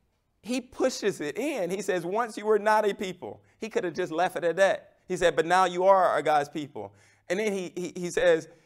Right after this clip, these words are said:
"You had not received mercy." Well, you said that when you said we weren't a people. Why you said,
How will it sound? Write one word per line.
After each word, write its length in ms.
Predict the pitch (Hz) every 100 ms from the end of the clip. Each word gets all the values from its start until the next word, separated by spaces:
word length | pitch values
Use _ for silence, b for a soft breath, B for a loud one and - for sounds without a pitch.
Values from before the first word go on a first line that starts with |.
| b
"You 120 | 185 196
had 220 | 190 170
not 400 | 170 202 269 240
received 420 | 233 226 226 196
mercy." 360 | 202 202 180 139
Well, 320 | 185 208 202
you 140 | 190 202
said 380 | - 320 349 180
that 220 | 180 -
when 160 | 175
you 80 | 175
said 160 | 165 165
we 80 | 165
weren't 240 | 170 156
a 40 |
people. 320 | 151 214 175 131
Why 160 | 175
you 120 | 190
said, 280 | 180 190 185